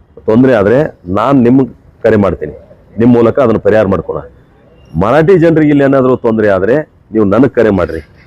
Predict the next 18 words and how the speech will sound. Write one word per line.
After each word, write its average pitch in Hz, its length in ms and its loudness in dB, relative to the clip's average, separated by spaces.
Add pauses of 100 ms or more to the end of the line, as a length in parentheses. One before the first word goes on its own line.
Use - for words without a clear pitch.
(240)
ನಾವು 104 220 0
ಯಾವುದೇ 127 320 2
ಕಾರಣಕ್ಕೂ 120 480 -2
ಇಲ್ಲಿ 113 160 0
ರಾಜಕಾರಣವನ್ನ 104 680 -2
ಬೆರೆಸೋದು 101 420 0
ಸೂಕ್ತ - 280 -6
ಆಗೋದಿಲ್ಲ. 95 380 2 (520)
ನಾವು 101 180 0
ಈಗಾಗಲೇ 123 560 2
ಮರಾಠಿಗರು, 101 720 0
ಕನ್ನಡಿಗರು, 104 640 0
ಬೇರೆ 107 280 0
ಭಾಷೆಯವರು 104 420 0
ಎಲ್ಲರೂ 131 280 0
ಅಣ್ತಮ್ಮರಂತೆ 113 540 -2
ಬದುಕ್ತಾ 95 340 -4
ಇದ್ದೀವಿ. 107 340 0